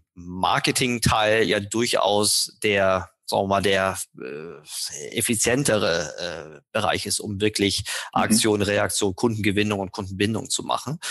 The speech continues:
Speaker 1: Ähm, bevor wir da einsteigen, vielleicht noch mal ein Wort zu, zu Cherry Ventures und dem jetzigen Portfolio. Vielleicht kannst du mal so ein paar Namen nennen. Ich habe schon ein paar rausgegriffen,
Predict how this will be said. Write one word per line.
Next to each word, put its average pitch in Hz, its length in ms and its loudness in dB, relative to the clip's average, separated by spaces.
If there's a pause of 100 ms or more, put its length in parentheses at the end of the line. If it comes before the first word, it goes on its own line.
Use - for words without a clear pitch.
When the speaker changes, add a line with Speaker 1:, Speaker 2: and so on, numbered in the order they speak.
(280)
Speaker 1:
Ähm, 110 220 2 (120)
bevor 185 300 4
wir 180 60 2
da 156 100 4
einsteigen, 165 340 2
vielleicht 151 200 0
noch 156 80 2
mal 143 180 4
ein 147 220 0
Wort 147 180 2
zu, 139 300 2
zu 131 260 0 (100)
Cherry 143 440 2
Ventures 143 320 0
und 120 120 0
dem 120 120 2
jetzigen 127 420 2
Portfolio. 120 760 2
Vielleicht 117 240 0
kannst 117 200 -2
du - 20 -4
mal 110 60 4
so 113 80 2
ein 113 80 -2
paar 120 320 2
Namen 120 340 2
nennen. 120 240 0
Ich 110 100 -2
habe 117 100 -6
schon 107 100 -8
ein 104 60 -8
paar 110 100 2
rausgegriffen, 113 720 0